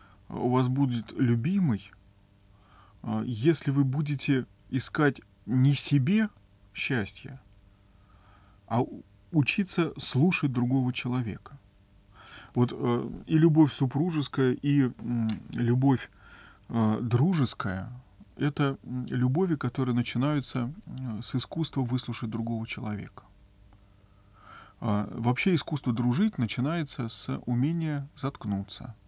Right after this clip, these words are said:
Просто заткнуться. А, закрыть рот, перестать ожидать и требовать,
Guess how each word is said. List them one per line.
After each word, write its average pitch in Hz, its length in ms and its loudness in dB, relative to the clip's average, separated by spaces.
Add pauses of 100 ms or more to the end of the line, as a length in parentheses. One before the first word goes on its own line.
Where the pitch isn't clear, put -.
(680)
Просто - 320 -10
заткнуться. 101 680 -8 (640)
А, 104 300 -2 (260)
закрыть 131 440 2
рот, 120 400 2 (300)
перестать 123 520 0
ожидать 123 500 2
и 120 40 -2
требовать, 117 640 -2